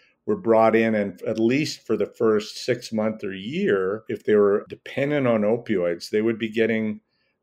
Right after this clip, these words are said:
pharmaceutical replacements that would work for them so they didn't have to be out on the street. 'Cause most of our crime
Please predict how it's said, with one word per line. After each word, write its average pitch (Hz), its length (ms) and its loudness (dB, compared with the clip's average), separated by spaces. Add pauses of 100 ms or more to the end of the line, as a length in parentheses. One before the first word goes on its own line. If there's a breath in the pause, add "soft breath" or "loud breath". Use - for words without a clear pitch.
(120)
pharmaceutical 113 720 -2
replacements 92 1200 -6
that 107 260 -2
would 101 160 -4
work 104 300 2
for 92 180 -4
them 80 600 -12
so - 200 -6
they 110 140 0
didn't 117 280 -2
have 113 220 -4
to 120 60 -14
be 113 180 0
out 113 140 2
on 110 120 -2
the 107 100 -6
street. - 440 -10 (160)
'Cause - 280 -4 (580)
most 120 380 2
of 135 80 2
our - 120 2
crime 104 720 -8